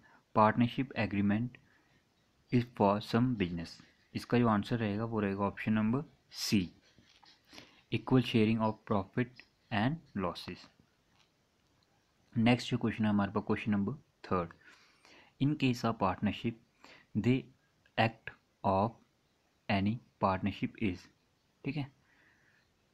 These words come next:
इसका जो आंसर रहेगा, फर्स्ट जो रहेगा इसका आंसर, इसका रहेगा binding of all partners। नेक्स्ट जो क्वेश्चन है हमारे पास, वो है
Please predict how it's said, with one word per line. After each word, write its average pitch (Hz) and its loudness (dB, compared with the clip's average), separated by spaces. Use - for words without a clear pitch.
इसका 123 -4
जो 120 2
आंसर 113 -2
रहेगा, 98 -6
फर्स्ट 113 0
जो 104 -2
रहेगा 95 -4
इसका 92 -8
आंसर, 90 -8
इसका 117 -6
रहेगा 101 -4
binding 113 4
of 101 0
all 120 0
partners। 85 -4
नेक्स्ट 117 -2
जो 135 -2
क्वेश्चन 117 -4
है 110 -2
हमारे 107 -2
पास, 113 -10
वो 107 -2
है 120 -6